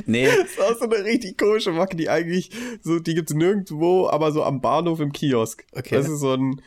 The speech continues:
Speaker 2: irgend so ein billig Energy, die haben auch alles Mögliche, also Energy Drink, Bier und dann irgendwie Eistee oder so, weißt du?
Speaker 1: Oh.
Speaker 2: Und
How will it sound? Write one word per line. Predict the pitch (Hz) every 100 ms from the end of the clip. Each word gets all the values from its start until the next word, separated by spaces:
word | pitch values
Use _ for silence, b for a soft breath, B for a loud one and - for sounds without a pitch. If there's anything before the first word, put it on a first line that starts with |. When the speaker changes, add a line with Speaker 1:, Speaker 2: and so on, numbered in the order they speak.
| B -
Speaker 2:
irgend | 143 160
so | 147
ein | 143
billig | 160 165
Energy, | - 151 147 139
die | 123
haben | 143
auch | 143 -
alles | 135 139 131
Mögliche, | 131 131 117
also | 117 113 117 113 b b - -
Energy | 139 147 135
Drink, | 131 135 131 135 - -
Bier | 135 143 139 139 139 143 - -
und | 123
dann | 123 127
irgendwie | 127 123 120 -
Eistee | 113 131 131 - 135 127
oder | 123 120
so, | 117 120 117
weißt | 127 139
du? | 156
Speaker 1:
Oh. | 113
Speaker 2:
Und | 110